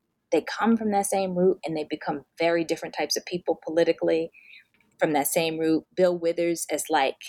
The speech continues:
sounding different, like, he's central to Black music,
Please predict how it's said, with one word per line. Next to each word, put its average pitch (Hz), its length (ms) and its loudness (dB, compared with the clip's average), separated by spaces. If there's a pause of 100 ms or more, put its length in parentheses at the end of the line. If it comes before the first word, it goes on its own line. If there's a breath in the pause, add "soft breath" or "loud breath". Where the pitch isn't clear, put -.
(400)
sounding 247 1160 0 (400)
different, 254 460 2
like, 151 120 -2
he's - 160 -6
central 233 380 0
to 214 40 -8
Black 226 240 0
music, 247 400 0